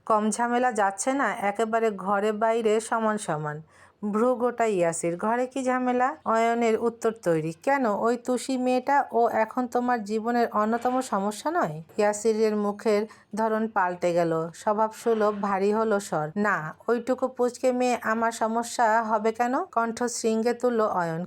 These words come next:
"কি বলছো ভাইয়া? যে তুমি একটু অন্যায় দেখলেও বরদাস্ত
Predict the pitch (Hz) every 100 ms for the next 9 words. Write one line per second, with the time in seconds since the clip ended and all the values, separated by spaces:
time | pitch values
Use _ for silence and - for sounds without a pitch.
0 | - 311 330 349 277 180 175 175 190 254
1 | - - - - 226 269 285 302 285 247
2 | 254 277 233 233 247 262 233 240 240 269
3 | 254 269 - - - - 233 240 240 277